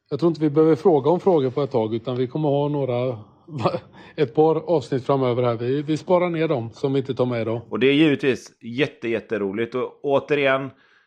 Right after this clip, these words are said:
Speaker 2: när ni lyssnar på podden och när ni ska leta efter podden så, eh, gå in, eh, gilla,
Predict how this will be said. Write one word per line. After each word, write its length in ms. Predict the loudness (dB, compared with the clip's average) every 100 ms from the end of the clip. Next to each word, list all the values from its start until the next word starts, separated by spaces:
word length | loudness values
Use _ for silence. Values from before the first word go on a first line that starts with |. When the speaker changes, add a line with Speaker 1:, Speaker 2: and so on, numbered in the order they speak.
| _ _ _ _ -8
Speaker 2:
när 300 | -2 0 0
ni 140 | 0
lyssnar 300 | -4 -4 -6
på 100 | -6
podden 580 | -4 -2 -2 -2 -2 -4
och 480 | -8 -8 -8 _ -14
när 280 | -8 -4 -4
ni 160 | -6 -10
ska 200 | -6 -4
leta 320 | -2 -2 -6
efter 160 | -8
podden 540 | -4 -4 -4 -6 -8 -12
så, 600 | -18 -10 -4 -2 0 0 2
eh, 380 | 0 0 -2
gå 180 | -2 0
in, 300 | 2 0 -6 -12 _ _ _ _
eh, 600 | -6 -4 -4 -4 -4 -4 0
gilla, 560 | 2 2 4 2 -2